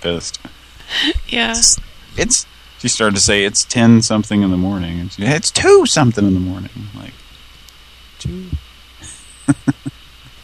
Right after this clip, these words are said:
Speaker 1: Well, hopefully they get our, our number is showing up there, and he'll just call us back.
Speaker 2: Maybe he'll wake up and call back.
Speaker 1: <laughs>
Speaker 2: I wonder what that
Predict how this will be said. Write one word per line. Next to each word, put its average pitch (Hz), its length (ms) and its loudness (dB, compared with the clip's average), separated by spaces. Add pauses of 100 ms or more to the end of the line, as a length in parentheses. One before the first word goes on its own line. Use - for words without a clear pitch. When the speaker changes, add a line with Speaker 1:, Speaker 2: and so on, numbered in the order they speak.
(1800)
Speaker 1:
Well, 98 180 4
hopefully 95 300 0
they 80 140 -2
get 78 140 0
our, 71 240 -2
our 76 100 0
number 80 320 4
is 73 220 -4 (100)
showing 69 340 2
up - 180 -6
there, 50 200 -8
and 85 140 -4
he'll - 160 -4
just - 200 -4
call 50 200 -10
us - 120 -16
back. - 300 -14 (2250)
Speaker 2:
Maybe 220 240 -10
he'll 220 180 -12
wake 208 260 -12
up 208 240 -12
and 208 140 -14
call - 160 -16
back. 214 320 -12 (1120)
Speaker 1:
<laughs> - 0 - (3250)
Speaker 2:
I 269 100 -6
wonder 254 240 -6
what 214 160 -12
that - 180 -14